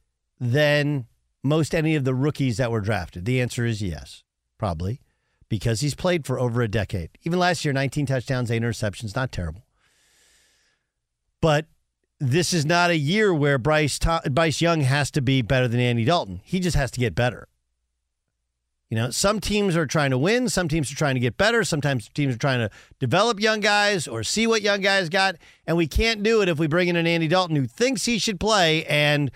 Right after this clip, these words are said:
probably should play, but the ceiling is just not as high as some of these younger guys, and we gotta see what their ceiling is.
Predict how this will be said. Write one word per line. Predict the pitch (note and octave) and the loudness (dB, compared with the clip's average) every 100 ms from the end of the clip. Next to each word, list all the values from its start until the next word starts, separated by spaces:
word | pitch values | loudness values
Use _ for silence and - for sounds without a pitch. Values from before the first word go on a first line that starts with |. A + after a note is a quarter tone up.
| - - | -10 -12
probably | - G#3+ B3 B3+ | -2 0 2 0
should | - C#4 C4+ | 0 -2 0
play, | E3+ D#3 | 0 2
but | C#3 D3+ D3+ - _ _ D3+ | 2 2 0 -4 _ _ -2
the | D#3 | 0
ceiling | - B3 A#3 F3 | 0 2 2 2
is | D#3+ | 0
just | C#3 D#3+ | 0 0
not | E3+ D#3+ | 2 0
as | D3+ | 0
high | F3 A3 F#3+ | 2 2 4
as | D3+ D3 | 2 0
some | C3+ | 0
of | D#3 | 0
these | E3 | 0
younger | A#3+ C#4 | 0 2
guys, | D#3+ C#3 C#3+ | 2 2 2
and | |
we | E3 | 0
gotta | F3+ | 0
see | D#3 D#4+ | 0 0
what | E4 G3+ | 2 0
their | A#2+ | -2
ceiling | - A2 F#2 D#2+ | -2 -2 -2 -4
is. | B1+ - | -10 -18